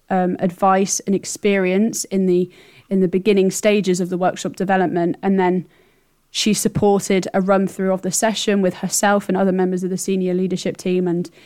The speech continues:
and school counsellors to make sure it was the best it could be. And I, the, the uni-, the united, united approach was exactly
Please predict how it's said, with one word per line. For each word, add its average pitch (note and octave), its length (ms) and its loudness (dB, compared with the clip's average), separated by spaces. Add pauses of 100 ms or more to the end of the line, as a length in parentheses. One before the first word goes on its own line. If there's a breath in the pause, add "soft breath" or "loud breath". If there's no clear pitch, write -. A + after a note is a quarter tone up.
(220 soft breath)
and G3+ 100 -2
school G3 220 0
counsellors F#3+ 580 0
to - 120 -4
make G3 200 2
sure F#3 380 0 (360 soft breath)
it G3 120 4
was F#3 160 0
the G3 80 2
best F#3 580 -2
it G3 180 -6
could F#3+ 160 -4
be. G3 200 2
And F3 120 4
I, F#3+ 140 2 (500)
the, G#3 320 2
the G#3 140 2
uni-, A3+ 400 4
the F#3+ 100 2
united, G#3 320 2 (120)
united G#3+ 360 2
approach G3+ 320 0
was G3+ 120 -2
exactly F#3+ 600 0